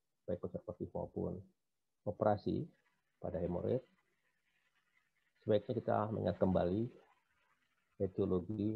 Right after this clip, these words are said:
atau patofisiologi yang paling penting, karena kita bicara hemoroid, kita bicara di sini penyebab,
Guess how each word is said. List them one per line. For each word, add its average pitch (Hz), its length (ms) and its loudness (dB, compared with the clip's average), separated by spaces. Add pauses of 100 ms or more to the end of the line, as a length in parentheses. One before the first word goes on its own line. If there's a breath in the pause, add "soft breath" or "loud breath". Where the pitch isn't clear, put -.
atau - 240 -4
patofisiologi 98 880 2
yang 95 80 -6
paling 92 240 2
penting, 101 480 0
karena 85 160 -2
kita 101 160 2
bicara 92 320 0
hemoroid, 92 400 2
kita 107 160 -2
bicara 90 320 0
di 90 80 0
sini 92 320 -2 (1200)
penyebab, 104 400 4